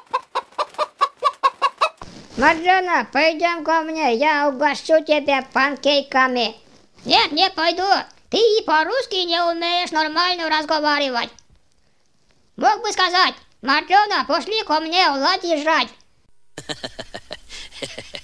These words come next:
Приходят родители Вовочки домой, а Вовочка им хвастается новой компьютерной игрой "Автогонки". Родители говорят: "Да, игра, конечно, интересная, но дороги уж очень неестественно ровные".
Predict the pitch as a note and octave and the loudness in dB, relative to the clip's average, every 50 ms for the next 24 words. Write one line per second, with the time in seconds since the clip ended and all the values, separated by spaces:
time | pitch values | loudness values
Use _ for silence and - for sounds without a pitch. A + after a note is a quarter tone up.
0 | - - - - - - - A2 G2+ - - - E3 B2+ G#2 - A2 - D3 G#2 | -14 -14 -14 -14 -14 -16 -14 -10 -8 -8 -6 -6 -8 -8 -8 -12 -12 -12 -12 -10
1 | - - A3+ - - C4+ F#4 F#4+ G4 F#4+ F4+ E4 D4 C4+ C4 C4 E4+ F#4 F4+ - | -6 -6 -4 0 2 2 2 2 2 0 0 0 0 -4 -4 -4 -4 -4 -4 -2
2 | - C#4 C4+ C4+ B3+ A3 C#4 D4+ D#4 D4 - - B3+ A3+ G#3+ G#3 G#3 G#3 A3+ D4 | -2 0 0 0 0 0 -2 -2 -2 -4 -4 -2 -2 -2 0 0 -2 0 0 0
3 | E4+ F4 F#4 F#4 - _ - - - - - A3 A3 C#4 E4+ F4+ F4+ F4+ - E4 | 0 -2 -4 -6 -16 _ -20 -14 -6 -4 -2 0 2 2 2 2 0 -2 -2 -2
4 | D#4+ D4+ C#4 C4 E3+ G3 A#3+ D4+ D#4+ D4+ D4 D4 D4+ D4 D4 - A#3 A3 A3 C#4 | 0 0 0 -2 -2 -2 -2 -2 -2 0 0 0 0 0 -2 -4 -2 0 2 2
5 | E4+ D#4+ D4+ D#4+ D#4+ - B3 B3 A3+ G#3+ C#4 E4+ F4 D#4+ D4+ D4+ C#4+ C#4 C4+ A#3+ | 2 2 2 0 -2 0 0 -2 2 2 2 2 2 0 -2 0 0 0 0 0
6 | A#3 C4 D4 C4 G3 - - _ - - A#3 G3+ - C#4 B3+ A3+ C4+ C#4+ A#3+ - | 0 0 0 -2 -4 -6 -10 _ -6 -6 -4 -2 -2 -2 -2 0 -2 -2 0 -2
7 | A3 G3+ G#3 - - - A3 A#3+ C#4 C4 C4 C4 B3 B3+ B3+ B3+ B3 A#3+ G#3 G#3 | -2 -2 -4 -8 -6 -4 -2 0 0 0 0 0 0 0 2 2 0 0 -2 -4
8 | - - A3+ B3 C4 B3+ A#3 A#3+ B3+ A#3+ A3+ B3 B3 - A#3+ A#3 A3+ A3+ A3+ C#4+ | -4 -2 0 0 2 2 0 -2 -2 -2 -2 -4 -4 -4 -4 -2 0 0 0 0
9 | C#4+ - C4 A#3 G#3 G3+ A3+ - _ _ _ _ - A3+ C4+ D#4+ D#4+ B3+ - - | 0 -2 0 0 0 -2 -4 -8 _ _ _ _ -2 0 2 2 2 0 -2 -4
10 | _ - B3 B3+ C#4+ E4+ D#4 E4 D#4 D4 D4 D4 D#4 - - C#4+ D#4+ D#4 - D4 | _ -4 0 0 0 0 2 2 2 2 2 0 -2 0 0 0 0 2 0 0
11 | D4 D4+ - - B3 C4+ D#4 - - D4+ D#4 D4+ D4+ D4+ D4 C#4+ C4+ D4 D#4 D4+ | -2 -2 -4 -2 2 2 2 2 2 0 0 0 0 0 0 0 0 0 0 0
12 | D4+ C4+ A#3 G#3+ G3 | 0 0 0 0 -2